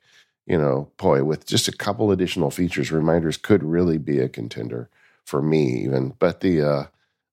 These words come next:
but it's not there yet. And OmniFocus just continues to just knock it out of the park for me. And when you see everything they did this year, I mean, this is not an app where they're sitting on their laurels.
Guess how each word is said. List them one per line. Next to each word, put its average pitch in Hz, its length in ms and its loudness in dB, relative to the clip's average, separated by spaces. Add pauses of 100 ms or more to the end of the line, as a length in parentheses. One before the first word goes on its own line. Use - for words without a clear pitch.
but 101 140 2
it's 92 180 -2
not 67 220 0
there 64 220 2
yet. 62 300 -2
And 67 280 0
OmniFocus 80 800 0
just - 200 -6
continues 71 640 0
to - 120 -14
just - 200 -10
knock 64 280 -4
it - 80 -2
out 60 100 -4
of 62 60 -6
the - 60 -10
park - 380 -12
for 64 100 -10
me. 65 300 -4
And 65 200 -6 (460)
when 95 180 2
you 90 140 2
see 107 400 0
everything 80 420 0
they 71 140 2
did 69 280 2
this 71 220 -2
year, 64 460 -4
I 73 60 -6
mean, 80 180 0
this 98 180 4
is 87 140 -4
not 76 220 2
an 71 100 -2
app 65 240 -2
where 69 160 0
they're 67 160 -2
sitting 69 320 -2
on 60 140 -6
their 62 100 -4
laurels. 64 640 -4